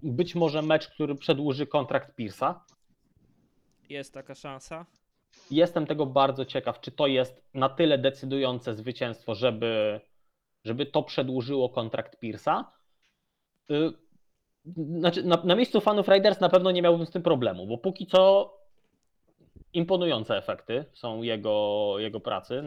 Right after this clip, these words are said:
Speaker 2: Znaczy,
Speaker 1: pewno to
Speaker 2: nawet to,
Speaker 1: jest
Speaker 2: jak on się
Speaker 1: dużo
Speaker 2: wypowiada,
Speaker 1: lepiej.
Speaker 2: go porównują właśnie do trenera, e, do Douga Petersona. E, y, y,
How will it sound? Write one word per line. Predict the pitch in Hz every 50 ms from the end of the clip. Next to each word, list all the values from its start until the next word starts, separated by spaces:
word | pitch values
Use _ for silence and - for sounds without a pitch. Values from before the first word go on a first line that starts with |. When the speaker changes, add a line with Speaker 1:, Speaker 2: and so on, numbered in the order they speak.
| 135 -
Speaker 2:
Znaczy, | 139 131
Speaker 1:
pewno | 120 131 131 127 127 107
to | 98
Speaker 2:
nawet | - 208 202 220 - - 139 139
to, | - 202 208
Speaker 1:
jest | 202 190 - 165
Speaker 2:
jak | 175 202 - -
on | 220 -
się | - 214
Speaker 1:
dużo | 180 147 139 147 135
Speaker 2:
wypowiada, | 120 110 110 104 104 113 127 160 170
Speaker 1:
lepiej. | 170 - 165
Speaker 2:
go | 156 160 180 170
porównują | - 190 185 185 165 170 196 196 196 196 185
właśnie | 165 185 185 180 - - 185 165
do | 175 170 170 170 175 175
trenera, | - 180 170 165 165 165 165 165 165 165 165 165 - _ _ _ _ 160 - _
e, | - 131 135 135 139 139
do | 156 175
Douga | 175 196 185 180 185
Petersona. | - - - - 202 180 - - 175 143 131 127 131 135 _ _ _ _ _ _ _
E, | - 127 131 139 139 139 139 139 120 120 _ _ _ _ _ 131 135 -
y, | 135 156 156 143 -
y, | 147 147 165